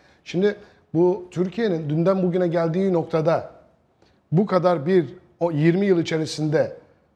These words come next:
bir ürünün ambalajına özenen bir toplum bugün fazlası var, eksiği yok tarafına gelmişse neden pazar payı içerisinde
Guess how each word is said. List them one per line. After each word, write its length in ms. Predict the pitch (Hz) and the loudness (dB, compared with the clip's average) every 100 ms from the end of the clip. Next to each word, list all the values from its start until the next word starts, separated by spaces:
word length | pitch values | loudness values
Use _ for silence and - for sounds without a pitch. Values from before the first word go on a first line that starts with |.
| _ _ _ _ _ _ | _ _ _ _ _ _
bir 460 | 185 165 175 196 220 - - | -16 -2 0 0 -4 -16 -2
ürünün 480 | 170 170 180 165 - | 0 2 2 2 0
ambalajına 540 | 151 160 165 165 147 185 | 0 2 2 2 0 -2
özenen 440 | 156 170 175 165 | 0 0 0 2
bir 180 | 175 - | 0 0
toplum 440 | 165 170 175 123 - - _ _ _ _ _ _ _ | -4 0 0 0 -10 -20 _ _ _ _ _ _ _
bugün 480 | 165 196 202 131 - _ | 2 4 2 0 -8 _
fazlası 520 | - 160 156 175 214 | -2 0 0 0 2
var, 120 | 190 170 | 2 2
eksiği 440 | 165 - 190 185 | -2 -4 0 2
yok 220 | 185 185 | 2 2
tarafına 340 | 165 160 170 156 | -4 -4 -2 0
gelmişse 580 | 151 180 247 - 135 - - _ - | 0 0 -4 -4 -8 -8 -20 _ -8
neden 540 | 135 147 156 185 170 - - _ _ _ _ _ _ _ _ | -4 0 2 2 0 -10 -20 _ _ _ _ _ _ _ _
pazar 360 | 139 135 175 170 | -6 -2 -2 -2
payı 180 | 143 139 | -6 -6
içerisinde 720 | 139 127 120 123 139 180 | -6 -6 -8 -10 -6 -6